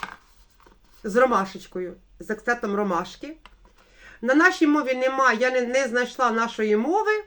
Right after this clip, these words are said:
але в каталозі дуже гарно, дуже гарно, дівчата.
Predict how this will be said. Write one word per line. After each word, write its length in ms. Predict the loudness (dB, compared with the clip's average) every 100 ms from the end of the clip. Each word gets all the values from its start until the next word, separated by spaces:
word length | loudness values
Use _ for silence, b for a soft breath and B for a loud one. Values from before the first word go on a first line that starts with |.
| _ _ _ -20 B B B -6
але 420 | 0 2 2 0
в 100 | -2
каталозі 680 | -4 0 0 2 0 -2
дуже 520 | -6 0 2 2 0 -2
гарно, 760 | 0 2 6 6 4 -2 -4
дуже 300 | -6 -6 -4 -4
гарно, 480 | 2 4 4 2
дівчата. 680 | -4 -6 -6 -4 -2 -4 -10